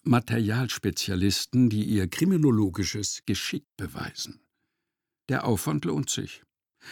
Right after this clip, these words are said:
Schließlich geht es nicht nur um einen der bedeutendsten archäologischen Funde Europas.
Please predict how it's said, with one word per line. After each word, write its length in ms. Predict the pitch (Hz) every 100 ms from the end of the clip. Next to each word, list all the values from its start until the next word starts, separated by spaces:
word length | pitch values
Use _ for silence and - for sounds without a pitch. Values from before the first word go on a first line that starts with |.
| -
Schließlich 400 | - 151 156 143
geht 160 | 147 139
es 140 | 123
nicht 320 | 156 139 -
nur 260 | 160 175 147
um 100 | 123
einen 380 | - 127 123 113
der 80 |
bedeutendsten 960 | 104 92 135 135 127 117 - - 101 90
archäologischen 880 | - 101 - 101 90 117 98 - 87
Funde 280 | 110 92 87
Europas. 680 | 87 175 160 110 - -